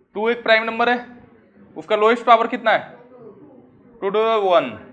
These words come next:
Yes or no? थ्री एक आपका Prime number है, उसका lowest power कितना है? नहीं, three to the zero, यहाँ पर कुछ नहीं है, मतलब three to the zero है। Yes or no?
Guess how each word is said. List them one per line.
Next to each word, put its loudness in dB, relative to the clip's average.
Yes -2
or 2
no? 2
थ्री -2
एक 2
आपका 4
Prime 4
number 0
है, 4
उसका -4
lowest 0
power 2
कितना 0
है? -2
नहीं, 2
three -4
to -4
the 0
zero, -6
यहाँ -2
पर -4
कुछ -12
नहीं -10
है, -8
मतलब -10
three -12
to -6
the -6
zero -8
है। -14
Yes -4
or 4
no? 2